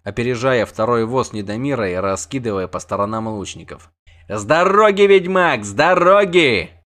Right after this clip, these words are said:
Рядом с телегой краснолюдов прогорцевал Эйк из Денесли, выпрямившийся и чопорный. Если б не смертельно бледное лицо и сжатые в гримасы дрожащие губы,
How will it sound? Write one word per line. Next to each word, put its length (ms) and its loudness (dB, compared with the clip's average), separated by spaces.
Рядом 380 0
с 80 -12
телегой 380 -2
краснолюдов 760 -6
прогорцевал 920 0
Эйк 320 -2
из 140 -8
Денесли, 600 -6
выпрямившийся 960 -2
и 120 -4
чопорный. 680 -4
Если 260 -2
б 100 -6
не 120 -4
смертельно 560 -4
бледное 420 -6
лицо 360 -6
и 100 0
сжатые 480 -4
в 60 -10
гримасы 540 -6
дрожащие 580 -6
губы, 400 -12